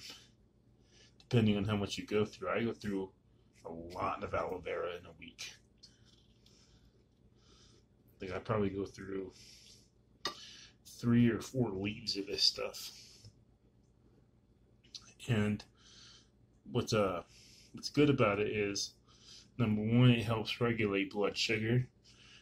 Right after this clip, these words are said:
Number two, it's very fibrous. So if you have a high fiber diet,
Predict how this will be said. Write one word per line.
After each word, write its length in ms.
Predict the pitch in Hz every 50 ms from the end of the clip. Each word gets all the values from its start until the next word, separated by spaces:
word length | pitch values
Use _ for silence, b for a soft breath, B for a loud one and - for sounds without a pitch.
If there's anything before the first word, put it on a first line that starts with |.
| B B
Number 220 | 117 113 107 104 95
two, 300 | - - - 135 135 127
it's 120 | 110 -
very 280 | 101 101 110 110 101 90
fibrous. 1000 | - - - - - 107 113 113 104 98 98 101 101 - - - - - - - - - - _ _ _ b b b b b b b b b
So 640 | b - - - - 107 101 101 98 101 101 95 - - - - _ _ _ _ - _ - - - - - - _ B B B B B B B B B _
if 100 | - -
you 100 | 117 113
have 120 | 113 107 98
a 80 | 98
high 320 | - - - 98 101 104 98
fiber 500 | - - - 101 98 101 98 101 95 92
diet, 520 | 90 95 95 95 104 107 110 120 117 -